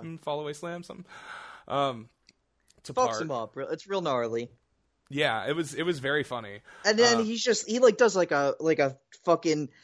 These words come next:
Speaker 2: he's, like, almost doing, like, a Pillmanizer. You don't really see, like, there's, like, a cut with the replay, so you don't see, like, how he's arranging the chairs or whatever.
Speaker 1: Mm-hmm.
Speaker 2: But he's, like, fucking him up with, like, chairs on the knee. And Caristico was trying to get his shit together,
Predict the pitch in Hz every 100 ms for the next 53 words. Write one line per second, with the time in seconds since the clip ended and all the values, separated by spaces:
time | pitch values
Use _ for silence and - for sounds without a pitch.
0 | _ 240 269 302 285 277 254 - 226 196
1 | 156 - - 185 196 208 208 214 202 220
2 | 208 196 214 202 202 202 196 190 175 170
3 | - 147 160 160 160 - - 190 160 165
4 | - 151 - - - 170 196 196 175 175
5 | 156 160 160 185 160 156 151 147 147 156
6 | 151 151 151 156 143 151 - 120 131 139
7 | 151 156 156 165 156 151 131 170 175 151
8 | - 180 160 170 160 156 147 - 156 -
9 | - 151 156 147 160 147 135 143 151 147
10 | 151 151 - - - - 170 165 165 165
11 | 165 285 339 - 285 254 233 214 - 214
12 | 185 185 170 190 175 165 165 156 156 156